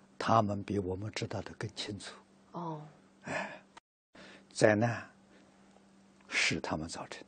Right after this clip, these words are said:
Speaker 1: 的，啊，他们造成的也是人造成的。啊，他们怎么做呢？他们来投胎。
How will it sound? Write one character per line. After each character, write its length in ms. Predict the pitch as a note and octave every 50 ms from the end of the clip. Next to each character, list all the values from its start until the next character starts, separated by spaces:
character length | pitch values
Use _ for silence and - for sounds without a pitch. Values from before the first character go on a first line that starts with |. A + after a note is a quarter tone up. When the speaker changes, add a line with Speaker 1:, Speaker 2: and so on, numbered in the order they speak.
| - -
Speaker 1:
的， 80 | - - - - - - - - - - - - - _ - - - - - - - - - - - -
啊， 200 | G#2 G#2 - - - - - - - - - - - -
他 180 | - E3+ D#3
们 240 | D3 C3+ B2+ B2 B2+ -
造 180 | - A2+ G#2+ G#2
成 240 | - - G2+ G2 G2
的 160 | - G#2 F2+ - - - - - -
也 180 | - A#2 A#2 A2+
是 200 | - - A#2+ G#2
人 260 | G2 F#2 F2+ G2+ A2
造 160 | A#2 - -
成 180 | - - - C3+ - - - - - - - - - - - - - - - - - - - - - - - - - - - - _ - - _ - - - _ _ - - - - - - -
的。 80 | -
啊， 160 | D3 C3+ C3 -
他 140 | - - F3+
们 120 | G#3 G3+
怎 120 | D#3 D3 C#3
么 80 | C#3
做 100 | C3+ C#3
呢？ 160 | A2+ G#2+ B2+ - -
他 160 | - - D#3+
们 120 | D3+ D3
来 120 | B2 B2+ C3
投 180 | - - B2+
胎。 260 | C3 - - E3 F3+